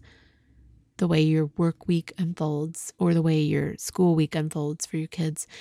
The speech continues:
you may really need weekends to be free and unscheduled. I do. Some people are go, go, go on the weekends. They go all the way through the week and then go, go, go on the weekends.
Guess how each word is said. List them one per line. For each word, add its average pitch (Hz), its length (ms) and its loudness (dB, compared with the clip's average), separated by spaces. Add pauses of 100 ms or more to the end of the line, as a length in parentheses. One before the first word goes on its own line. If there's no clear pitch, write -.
(180)
you 220 240 6
may 339 220 2
really 330 300 4
need 170 580 2
weekends - 720 -8
to - 140 -4
be 160 480 -2 (480)
free 220 460 -2 (280)
and - 120 -6
unscheduled. 185 580 -2 (640)
I 214 140 2
do. 190 340 -6 (340)
Some 254 160 0
people 277 200 8
are 208 80 8
go, 185 320 8
go, 175 220 6
go 156 220 2
on 160 120 0
the 165 60 -2
weekends. - 540 -6 (200)
They 180 100 -2
go 165 160 2
all 175 100 6
the 220 80 6
way 240 100 8
through 233 180 2
the 226 100 4
week 196 420 2 (540)
and 190 120 6
then 175 140 6
go, 170 260 8
go, 170 220 6
go 160 220 4
on 156 80 2
the 160 60 0
weekends. - 540 -8